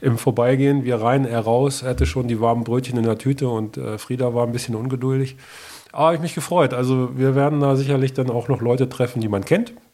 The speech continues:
Und wenn das hier außer Hometown welche sind, äh, umso schöner. Also so klein ist die Welt.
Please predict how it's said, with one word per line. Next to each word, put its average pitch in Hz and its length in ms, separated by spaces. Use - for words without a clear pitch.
Und 123 180
wenn 123 140
das 113 140
hier 123 260
außer 110 480
Hometown 131 500
welche 127 260
sind, 131 280
äh, 110 340
umso 127 280
schöner. 107 380
Also 104 340
so 127 120
klein 139 280
ist 139 160
die 135 100
Welt. 123 280